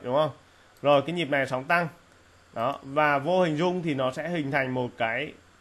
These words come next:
cái, cái, cái điểm down đây, rồi đến, đến đây nó mới bật. Đó. Thì như vậy là gì? Như vậy là chúng ta cũng có thể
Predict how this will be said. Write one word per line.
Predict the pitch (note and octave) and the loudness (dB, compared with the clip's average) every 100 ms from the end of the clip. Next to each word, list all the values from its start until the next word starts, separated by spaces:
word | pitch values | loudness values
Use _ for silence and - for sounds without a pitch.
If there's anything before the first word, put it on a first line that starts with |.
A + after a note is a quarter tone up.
| _ | _
cái, | A#2 A#2+ | -6 -4
cái, | B2+ B2+ B2 | -4 -4 -4
cái | C#3 D3+ | -6 -4
điểm | D3+ G2 F#2+ | -4 -6 -2
down | D3 D3 | 0 2
đây, | D3+ | 2
rồi | C#3+ C3+ B2 | 2 0 0
đến, | A#2+ A#2+ C#3+ C#3 | 0 -2 -4 -6
đến | B2+ C#3+ | -4 0
đây | D3+ | 0
nó | C#3+ | 0
mới | B2+ | -4
bật. | C3+ B2+ - | -2 -4 -4
Đó. | G#2+ A#2 - - - - | -4 -4 -4 -12 -20 -6
Thì | E3+ | -2
như | E3 G#3 | 0 0
vậy | F#3+ | 0
là | D#3 | 0
gì? | C#3 D3+ C#3 C#3 | 0 0 -2 -6
Như | F3 | -4
vậy | F3 | -2
là | D3 | -2
chúng | C3 D3+ | -2 0
ta | E3+ | 0
cũng | D#3+ D3+ | -2 -4
có | F3 | -4
thể | F3+ C3 | -2 -2